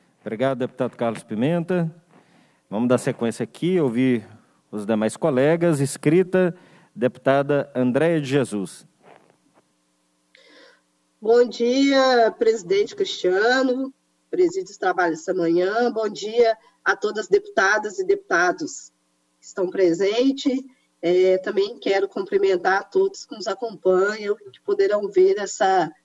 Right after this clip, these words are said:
Speaker 2: esse posicionamento mais tarde. É, eu queria fazer,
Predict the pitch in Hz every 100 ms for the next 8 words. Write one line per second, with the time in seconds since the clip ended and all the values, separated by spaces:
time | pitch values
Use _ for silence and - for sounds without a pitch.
0 | _ _ _ - - 208 - 220 202 196
1 | 190 190 190 202 - 160 139 147 - -
2 | _ _ _ _ _ - 220 - 240 -
3 | 311 302 339 349 294 285 262 311